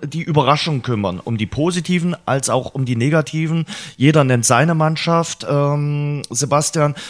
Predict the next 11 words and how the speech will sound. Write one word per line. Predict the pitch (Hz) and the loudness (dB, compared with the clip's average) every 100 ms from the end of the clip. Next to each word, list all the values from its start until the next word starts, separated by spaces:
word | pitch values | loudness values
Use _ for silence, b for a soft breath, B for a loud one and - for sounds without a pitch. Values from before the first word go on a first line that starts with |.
| B | B
fang | - 156 139 | 0 0 2
du | 170 | 2
mal | 226 214 190 | 4 6 6
mit | 165 147 | 4 4
deiner | 143 139 | 4 4
positiven | - - 226 208 196 170 170 160 123 | 0 -2 0 0 -2 -2 -4 -4 -6
Überraschung | - 156 135 120 139 147 139 - | -4 0 2 2 -2 -4 -8 -6
in | 147 131 | -6 0
der | 127 120 | 0 0
Bundesliga | - 127 135 113 - 92 76 | -2 -2 2 2 -2 -4 -6
an. | 80 | -6